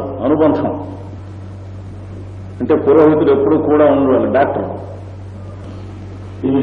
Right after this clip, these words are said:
క్యూర్ అయ్యేటప్పటికి హోమియోపతిలో టైం పడుతుంది, కానీ క్యూర్ అయిన తర్వాత మళ్ళీ లైఫ్లో పూర్తి డైవర్స్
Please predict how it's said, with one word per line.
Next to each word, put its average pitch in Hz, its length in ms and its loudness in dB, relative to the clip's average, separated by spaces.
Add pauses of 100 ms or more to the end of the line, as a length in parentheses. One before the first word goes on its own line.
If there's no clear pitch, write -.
క్యూర్ 175 300 8
అయ్యేటప్పటికి 147 560 4
హోమియోపతిలో 139 680 4
టైం 139 220 4
పడుతుంది, 131 380 2
కానీ 156 160 4 (120)
క్యూర్ 151 280 4
అయిన 139 120 6 (120)
తర్వాత 151 300 6 (600)
మళ్ళీ 151 260 6
లైఫ్లో 143 380 6 (640)
పూర్తి 160 340 4
డైవర్స్ 151 400 6